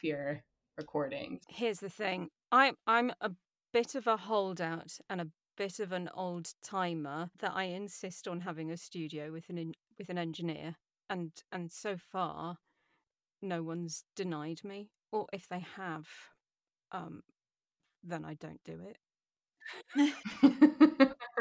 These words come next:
Speaker 2: Like,
Speaker 1: Nice.
Speaker 2: I'm sort of at that point. "No, no, not for me. Not yet." I mean, I, I
Speaker 1: <laughs>
Speaker 2: imagine there will be a time that I have to submit, but not yet, M F ers.
Speaker 3: <laughs>
Speaker 2: So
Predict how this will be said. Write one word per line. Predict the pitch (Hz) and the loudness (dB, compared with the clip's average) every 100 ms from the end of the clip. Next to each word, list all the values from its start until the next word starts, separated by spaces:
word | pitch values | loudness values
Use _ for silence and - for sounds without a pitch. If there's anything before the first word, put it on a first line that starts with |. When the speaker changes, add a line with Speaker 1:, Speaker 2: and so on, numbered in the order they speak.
| 233 233 233 240 - 226 - 226 - - 208 | 0 0 2 2 2 0 0 -6 -6 -6 2
Speaker 2:
Like, | 190 180 320 - - | 2 2 0 0 6
Speaker 1:
Nice. | 190 160 151 147 - | 6 6 2 -2 -2
Speaker 2:
I'm | 226 | -2
sort | 226 247 208 | 0 -2 -2
of | 202 180 _ 214 | -6 -10 _ 2
at | 190 | 2
that | 185 175 | 0 -2
point. | - 190 - - | -4 -6 -4 8
"No, | 285 302 - - | 10 10 8 -6
no, | 226 233 - | -2 -2 2
not | 254 285 | 6 6
for | - | 4
me. | 254 190 196 196 - - - | 4 4 2 -2 -14 -4 8
Not | 294 - | 8 8
yet." | 233 165 160 - - | 4 4 4 -4 0
I | 240 | 0
mean, | 226 220 262 - 302 294 | 0 -2 -6 4 4 6
I, | 214 | 4
I | |
Speaker 1:
<laughs> | |
Speaker 2:
imagine | 226 226 220 226 208 | 6 4 2 2 0
there | 202 196 | 0 -2
will | 190 | -2
be | 185 | -4
a | 180 | -6
time | - 165 143 | -4 -4 -4
that | - | -6
I | - 160 | -6 -6
have | 180 160 - | -6 -8 -8
to | 180 165 - | -6 -6 -6
submit, | - - 170 160 - - | -12 -10 -8 -8 -10 -4
but | 185 - | -4 4
not | 262 311 233 | 6 6 8
yet, | 277 262 - - _ _ - | 10 10 8 -12 _ _ -2
M | 208 196 | 0 2
F | 190 | 2
ers. | 220 220 - - - - 226 | 0 -2 -4 -18 -20 -10 -8
Speaker 3:
<laughs> | 196 - 269 - - - 302 | -8 -8 -14 -14 -2 4 4
Speaker 2:
So | - - 233 | 4 0 2